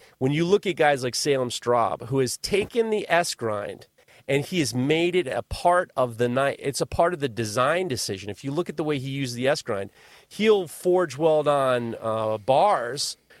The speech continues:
that just, that, that connect to the S grind. So you can s-, actually see the border of the S grind with the forge welded on d-, d-, uh, Mosaic Damascus bars. You have an opportunity to use it for your ability to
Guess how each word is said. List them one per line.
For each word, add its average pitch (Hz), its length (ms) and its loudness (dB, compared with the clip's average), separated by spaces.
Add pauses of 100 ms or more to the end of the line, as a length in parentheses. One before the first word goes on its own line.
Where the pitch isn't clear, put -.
that 147 260 2
just, 139 360 -2
that, 143 240 2
that 139 360 0
connect 180 560 0
to 175 240 0
the 160 160 2
S 185 200 2
grind. 110 360 -4
So 143 100 -2
you 165 100 -2
can 147 140 -2
s-, 147 160 -6
actually 156 360 -2
see 220 500 -2
the 139 120 2
border 135 440 0
of 127 80 -2
the 127 120 -2
S 127 160 0
grind 120 380 0
with 131 240 -2
the 123 200 -6
forge 131 420 -4
welded 120 340 0
on 110 460 -2
d-, 127 160 -6
d-, 123 220 -8 (100)
uh, 113 140 0
Mosaic 113 400 -4
Damascus 113 440 -6
bars. 117 380 -4 (600)
You 156 180 -2
have 220 180 4
an 220 80 2
opportunity 214 680 0
to 147 160 -6
use 147 320 -4
it 165 140 -2
for 139 400 0
your 127 460 2
ability 135 540 0
to 127 500 -4